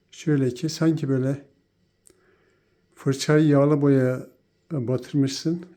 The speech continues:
evin içinde dolaşmış, işte on on beş yere damlatmışsın gibi. Değişik bir şey yani böyle boya damlamış da kurumuş gibi. Zar zor kazıdım çıkardım ama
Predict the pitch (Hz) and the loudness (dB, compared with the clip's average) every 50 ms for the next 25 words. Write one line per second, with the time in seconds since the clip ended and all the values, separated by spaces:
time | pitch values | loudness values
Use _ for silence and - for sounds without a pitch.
0 | _ - 151 143 139 139 135 - - 151 135 135 123 127 131 131 131 135 131 - | _ -2 2 4 4 2 2 0 -2 -2 -2 -2 -2 -2 -4 -2 -4 -4 -6 -8
1 | - - 151 156 156 - - _ _ _ _ _ _ _ _ _ _ _ _ _ | -8 -8 -6 -6 -8 -10 -18 _ _ _ _ _ _ _ _ _ _ _ _ _
2 | _ _ _ _ _ _ _ _ _ _ _ _ _ _ _ _ _ _ - - | _ _ _ _ _ _ _ _ _ _ _ _ _ _ _ _ _ _ -20 -20
3 | - - - 139 135 - 180 - _ _ _ _ - 170 151 143 139 135 131 127 | -14 -8 -8 -6 -6 -8 -10 -16 _ _ _ _ -8 -4 0 2 2 2 2 2
4 | 131 117 - - - 139 165 160 135 139 131 131 131 131 127 - 143 139 135 - | 0 -2 -4 -4 -2 -2 -2 0 2 2 2 2 2 0 0 0 0 0 0 0
5 | - 131 120 107 95 90 98 95 90 - _ _ - - 127 123 120 120 - 151 | -4 -4 -4 -4 -6 -8 -10 -10 -12 -16 _ _ -8 -4 -2 -2 -2 -4 -6 -12
6 | 135 - - - - 127 117 107 104 101 101 107 110 110 104 95 98 120 131 131 | -14 -16 -16 -16 -12 -12 -10 -10 -10 -12 -12 -12 -12 -14 -14 -10 -6 -4 -4 -4
7 | 131 131 113 123 123 120 117 120 120 143 147 - - - 139 - - 135 120 123 | -4 -4 -6 -6 -8 -6 -6 -6 -6 -8 -10 -10 -14 -18 -18 -16 -14 -12 -10 -10
8 | 120 123 123 - - 127 107 139 170 175 - _ _ _ _ _ _ _ _ _ | -10 -10 -12 -14 -16 -16 -16 -16 -16 -16 -20 _ _ _ _ _ _ _ _ _
9 | _ _ _ _ _ _ _ _ _ _ - 127 127 131 123 123 135 139 135 139 | _ _ _ _ _ _ _ _ _ _ -6 -4 -2 -2 -2 -2 -4 -4 -4 -8
10 | - 120 107 104 107 117 117 113 - - - 123 123 - 175 160 139 143 147 160 | -10 -12 -12 -10 -10 -10 -10 -12 -12 -14 -14 -10 -8 -6 -4 -4 -4 -4 -6 -8
11 | 175 | -10